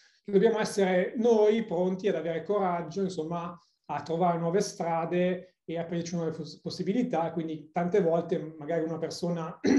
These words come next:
ovviamente ha sempre paura, si ha sempre paura del cambiamento, quindi tante volte si preferisce di, eh, accettare le condizioni non ottimali per non, per non cambiare. Quindi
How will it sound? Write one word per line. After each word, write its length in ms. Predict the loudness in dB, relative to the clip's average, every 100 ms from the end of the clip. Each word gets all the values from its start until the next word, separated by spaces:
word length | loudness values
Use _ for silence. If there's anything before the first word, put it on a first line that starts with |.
| 4 2 -4 _ _ _ _ -16 -10
ovviamente 400 | -6 -4 -4 -4
ha 40 |
sempre 280 | -6 -4 -2
paura, 320 | 2 2 2
si 120 | -2 -4
ha 40 |
sempre 260 | -2 0 2
paura 200 | 2 2
del 100 | -2
cambiamento, 920 | -4 0 0 -2 -6 -2 -2 -2 -8 _ _ _
quindi 200 | 0 2
tante 200 | 4 4
volte 180 | 4 2
si 120 | -4
preferisce 640 | -4 -2 0 2 0 -4 -4
di, 440 | -4 -2 -4 -8 _ _ _
eh, 100 | -12
accettare 640 | -10 -6 -6 0 2 2
le 100 | 0
condizioni 1120 | -4 -6 -6 -6 2 4 6 2 -2 -8 -10 -20 _ _ -2
non 140 | 0
ottimali 840 | 0 -2 0 0 0 2 4 4 4
per 180 | -2
non, 500 | -2 -6 -6 -6 -8 -6
per 120 | -6
non 160 | -6
cambiare. 520 | -6 -6 -6 -6 -8 -8
Quindi 420 | -6 -6 -8